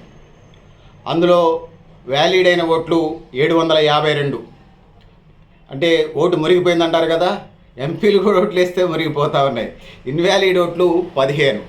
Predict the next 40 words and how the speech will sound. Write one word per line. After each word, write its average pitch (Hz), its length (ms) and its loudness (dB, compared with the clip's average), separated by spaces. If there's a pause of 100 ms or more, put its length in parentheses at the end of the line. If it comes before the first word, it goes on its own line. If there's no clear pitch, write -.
(800)
ఇక 151 60 -2
మ్యాజిక్ 151 480 -2
ఫిగర్ 180 200 0
ఏదైతే 175 340 0
ఉందో, 165 140 0
ఏడు 165 160 0
వందల 165 160 -2
ఎనభై 156 200 -2
ఒకటి 151 140 -2
అంటే 156 200 -2
మూడు 151 180 -2
వందల 151 140 -4
డెబ్బై 143 240 -2
ఏడు 147 120 0
ఓట్లు 135 220 -4
రావాలి. 151 400 -2 (680)
అయితే 165 320 0
మూడు 160 160 -4
వందల 165 120 0
డెబ్బై 160 300 0
ఏడు 156 160 2
వస్తే 160 540 0
గెలిచినట్టుగా, 165 500 0
కానీ 156 460 0 (260)
ఎన్డీఏ 175 300 2
కూటమి 170 320 -2
అభ్యర్థికి 151 680 -2 (340)
నాలుగు 143 540 2
వందల 165 340 2
యాభై 151 320 0
రెండు 147 220 -2
ఓట్లు 147 180 -4
వచ్చినాయి. 139 460 -4 (360)
So 156 280 -2 (320)
ఇండియా 175 260 2
కూటమికి 165 500 -2
మూడు 156 220 -2
వందల 151 240 0
ఓట్లు 139 180 -2
వచ్చినాయి. 135 420 -4